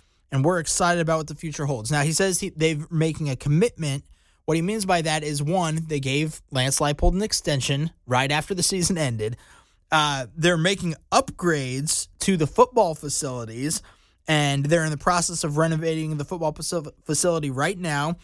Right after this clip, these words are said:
The cru-, uh, construction is already underway at the Anderson Family Football Complex. Plus, out there at David Booth Kansas Memorial Stadium, they're gonna be adding seating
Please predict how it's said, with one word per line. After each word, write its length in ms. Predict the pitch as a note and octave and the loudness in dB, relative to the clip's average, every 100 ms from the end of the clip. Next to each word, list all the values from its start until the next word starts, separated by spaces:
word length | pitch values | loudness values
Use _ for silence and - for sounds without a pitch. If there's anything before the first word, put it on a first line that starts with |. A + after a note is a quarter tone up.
| _ | _
The 100 | - | -14
cru-, 200 | D3 F#3 F3+ - - | 0 0 0 -6 -8
uh, 260 | E3 D3+ D3 | -2 0 0
construction 540 | E3 D3 A3 G3+ G3+ D#3+ | -2 2 4 4 2 -2
is 100 | C#3 - | -2 2
already 400 | G#3 B3 F#3 D3 | 2 2 0 -2
underway 520 | C#3+ C#3+ C3+ B2+ B2+ | -2 -2 -2 -2 -4
at 80 | B2 | -6
the 120 | B2 | -4
Anderson 440 | C#3+ D3 C#3+ C#3+ | -2 0 -2 -4
Family 440 | C#3+ D3+ C#3+ C3 - - | -2 -2 0 -4 -4 -2
Football 360 | F#3+ E3+ D#3 | 0 2 0
Complex. 580 | D3 D3+ C#3+ D3+ D3 - - - _ _ - | 0 -6 -8 -6 -4 -4 -6 -20 _ _ -10
Plus, 580 | - C4+ A#3 A3 - - _ _ _ _ _ _ _ _ - | 4 6 6 2 -2 -6 _ _ _ _ _ _ _ _ 0
out 180 | F3 G3 | 4 4
there 200 | G#3+ G3+ | 2 0
at 120 | F3+ | 0
David 320 | E3 G3 G3 E3 | 0 2 2 2
Booth 180 | G3 | 0
Kansas 280 | - G3+ F3 | 0 -2 -2
Memorial 340 | F#3 F3+ F3+ E3 | 0 0 0 -2
Stadium, 280 | - A3 | -2 -2
they're 120 | F#3 E3 | -2 -2
gonna 140 | E3 | -2
be 180 | D#3+ - | -2 -2
adding 320 | E3 E3 D#3 | -2 -2 0
seating 680 | C3 - A3+ A#3+ A#2 F2 | 0 0 0 -2 -2 -6